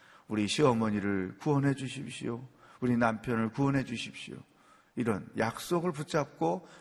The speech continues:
기도하는 것. 왜냐하면 하나님은 약속하신 말씀을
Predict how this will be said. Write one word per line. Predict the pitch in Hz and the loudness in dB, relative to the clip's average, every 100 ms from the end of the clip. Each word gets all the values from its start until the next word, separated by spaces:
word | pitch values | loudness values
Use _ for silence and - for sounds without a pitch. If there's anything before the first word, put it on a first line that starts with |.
| - | -2
기도하는 | 139 123 104 87 82 | 0 2 0 -4 -8
것. | 82 - _ _ - | -14 -18 _ _ -2
왜냐하면 | 107 101 95 95 | 0 2 0 0
하나님은 | 123 143 143 185 277 - - - - - 98 | 2 2 4 2 2 -2 -18 -20 -20 -8 0
약속하신 | 98 - 110 113 110 110 | 0 0 -4 -4 -2 0
말씀을 | 101 82 - 98 127 180 | 0 -2 -6 -4 -2 -4